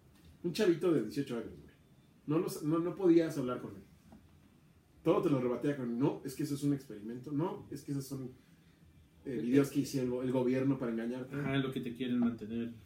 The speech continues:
Speaker 2: mm, desinformado.
Speaker 1: Y ya, o sea, yo no le creí en ningún punto, pero cuando ya dije, "Ah, es que en la bo-, en las, en la, en los bordes del mundo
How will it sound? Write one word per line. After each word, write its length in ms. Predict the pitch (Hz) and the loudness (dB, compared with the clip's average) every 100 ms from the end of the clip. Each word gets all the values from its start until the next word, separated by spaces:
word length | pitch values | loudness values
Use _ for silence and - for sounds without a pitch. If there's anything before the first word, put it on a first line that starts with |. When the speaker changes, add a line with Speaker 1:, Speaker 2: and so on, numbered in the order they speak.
| - - | -18 -4
Speaker 2:
mm, 380 | 117 117 120 | -2 -2 -2
desinformado. 640 | 117 117 120 120 104 110 120 135 - - - 143 | -6 -4 -4 -4 -6 -6 -8 -12 -16 -16 -12 -2
Speaker 1:
Y 80 | |
ya, 240 | 135 160 156 | 4 4 2
o 40 | 147 | -2
sea, 120 | 156 | 0
yo 120 | 190 | 2
no 100 | 233 | 2
le 100 | 190 | 2
creí 160 | 131 139 | 2 4
en 80 | 139 | 6
ningún 220 | 139 143 | 4 2
punto, 240 | 170 127 | 0 -2
pero 140 | 113 110 | -4 -4
cuando 200 | 123 139 | 0 4
ya 100 | 143 | 6
dije, 400 | 139 127 - - - - - | 4 0 -8 -14 -20 -20 -16
"Ah, 80 | - - - - - - - - - - | -16 -18 -20 -20 -20 -20 -20 -20 -20 -10
es 160 | - 139 | -8 0
que 140 | 151 | 4
en 100 | 131 120 | 4 4
la 140 | 117 | 0
bo-, 200 | 117 127 | 0 -2
en 120 | 123 | -2
las, 220 | 120 120 - - | -2 -4 -8 -10
en 120 | 127 123 | -6 -4
la, 240 | 123 131 | -4 -2
en 100 | 127 | -2
los 100 | 127 | 2
bordes 260 | 147 170 160 | 4 4 6
del 160 | 147 | 6
mundo 480 | 135 131 127 139 - | 6 4 2 0 -2